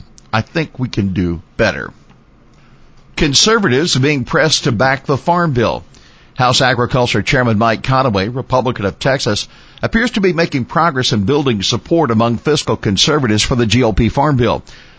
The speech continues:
Top members of the House Freedom Caucus tell AgriPulse they're open to the bill because of the expanded work requirements for food stamp recipients. Freedom Caucus Chairman Mark Meadows, a Republican of North Carolina,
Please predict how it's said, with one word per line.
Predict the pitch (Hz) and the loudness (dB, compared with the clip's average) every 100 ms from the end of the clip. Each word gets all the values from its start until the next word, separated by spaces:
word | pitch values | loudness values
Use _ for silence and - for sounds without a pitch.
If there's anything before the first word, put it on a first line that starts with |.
| - | -6
Top | - 101 | 0 0
members | 110 104 95 113 113 | 2 0 0 0 0
of | |
the | 95 | 0
House | 101 104 104 | 0 0 -2
Freedom | - 127 123 90 | -2 0 0 -4
Caucus | - 92 90 120 - | -2 -2 0 -4 -2
tell | 120 98 | 0 0
AgriPulse | 101 127 110 - 95 107 - - - 98 | 0 0 -2 0 0 0 -2 -8 -16 -2
they're | 165 196 | 0 0
open | 156 190 185 143 | 0 0 0 0
to | 107 | 0
the | 90 | 0
bill | 90 98 | 0 0
because | 123 127 131 131 135 | 0 -2 0 0 0
of | 135 | 0
the | 110 | 0
expanded | 98 - - 131 120 104 | -2 -2 0 0 0 -2
work | 98 147 - | 0 0 0
requirements | 104 - 90 87 101 123 | -6 -4 -2 0 0 -2
for | - 120 127 | -2 0 0
food | - 123 107 | 0 -2 0
stamp | - 101 92 | -2 -2 -2
recipients. | 104 - 170 160 113 82 - - - - - | -4 0 0 2 -2 -2 -6 -10 -20 -20 -20
Freedom | - 123 110 98 | -6 -2 0 0
Caucus | 95 113 107 98 90 | 0 0 0 0 -6
Chairman | - - 139 135 92 90 98 | -6 -2 0 2 0 -4 -4
Mark | 117 117 98 | 0 0 -2
Meadows, | 98 117 120 95 104 | -2 0 2 -2 -2
a | 101 | -2
Republican | 87 - 135 123 95 | -4 -2 -2 -2 -4
of | 80 | -2
North | 117 110 | -2 -2
Carolina, | - 95 90 123 117 | -2 -2 0 0 -2